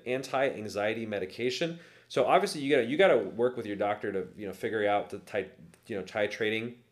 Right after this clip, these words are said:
Um, you mentioned you were titrating off of that. It's really tricky because, um, you know, benzos, uh, yeah, you can't suddenly discontinue them, right? Like, people can have serious problems, um, if not seizures, if they discontinue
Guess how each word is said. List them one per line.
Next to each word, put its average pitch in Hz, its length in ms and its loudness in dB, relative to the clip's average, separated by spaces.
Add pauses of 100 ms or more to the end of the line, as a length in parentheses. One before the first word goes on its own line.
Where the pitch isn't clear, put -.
(120)
Um, 92 300 -2
you 104 160 -6
mentioned 104 300 -4
you 95 60 -2
were 95 60 -2
titrating 95 520 -2
off 90 200 -6
of 95 120 -10
that. 98 380 -2 (220)
It's 139 200 0
really 196 160 8
tricky 151 320 -2
because, 110 560 -2 (260)
um, 107 300 -2
you 131 100 -4
know, 117 100 0
benzos, 135 1000 2
uh, 117 480 -4
yeah, 131 160 4
you 101 160 -4
can't 143 240 -2
suddenly 123 360 2
discontinue 123 580 -2
them, 78 200 -6
right? 95 280 -2
Like, 95 200 -4
people 107 220 -6
can 98 140 -8
have 101 220 -2
serious 104 360 -4
problems, 95 560 -2
um, 92 220 -2
if - 180 -8
not 98 220 -4
seizures, 98 460 -4
if 87 100 -14
they 90 140 -4
discontinue 92 680 -6